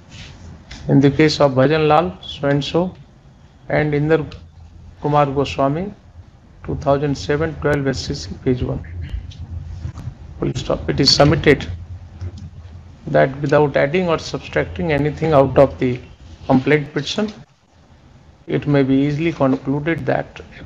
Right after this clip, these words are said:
pure and simple civil dispute has been given color of a criminal proceeding. Next. On the other hand, Land Council for the respondent number four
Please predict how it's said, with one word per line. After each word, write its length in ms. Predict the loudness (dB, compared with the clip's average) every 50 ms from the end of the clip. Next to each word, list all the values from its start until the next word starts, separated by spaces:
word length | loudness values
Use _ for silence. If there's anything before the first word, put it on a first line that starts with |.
| -4
pure 260 | 0 2 2 4 4 4
and 180 | 2 0 0
simple 380 | -4 -8 -10 -8 -6 -4 -4 -4
civil 320 | -4 -4 -4 -2 -2 -2
dispute 600 | -2 -2 -2 -4 -2 -2 0 -2 -2 -2 -4 -14 -14 -16 -20 -20 -20 -20 -20 -20 -20 -20 -20 -20 -6
has 240 | 0 4 4 4 4
been 220 | 4 2 2 2
given 320 | 0 -2 -4 -4 -6 -6 -2
color 240 | 0 2 4 4
of 260 | 4 2 0 -2 -4 -6
a 60 | -8
criminal 340 | -6 -6 -4 -4 -4 -4 -4
proceeding. 500 | -6 -10 -10 -10 -12 -10 -10 -12 -12 -12 -16 -18 -20 -20 -20 -20 -20 -20 -20 -20 -20 -20 -20 -18 -18 -18 -18 -18 -18 -18 -18 -12 -6 -4
Next. 440 | -2 -2 -2 -4 -6 -8 -10 -10 -10 -10 -10 -10 -10 -10 -4 0
On 180 | 0 2 4
the 100 | 6 6
other 260 | 6 6 6 4 2 2
hand, 280 | -2 -2 -4 -4 -8 -12 -16 -18 -20 -20 -18 -16 -14 -14 -14 -14 -16 -18 -20 -20 -16 -12 -12 -12 -12 -12 -16 -18 -14 -6
Land 300 | -2 0 0 0 0 0
Council 360 | 2 2 2 2 2 0 -2
for 360 | 0 2 4 4 4 4 2 -6 -14 -16 -16 -18 -18 -20 -20 -20 -20 -20 -20 -20 -20 -20 -20 -20 -20 -20 -20 -20 -20 -20 -20 -14 -10
the 420 | -6 0 2 4 4 4 2 0 -2 -4 -4 -4 -4 -6 -6 -4
respondent 400 | -4 -4 0 2 2 2 2 0
number 220 | -2 0 0 0
four 400 | -2 -2 0 0 2 2 0 -2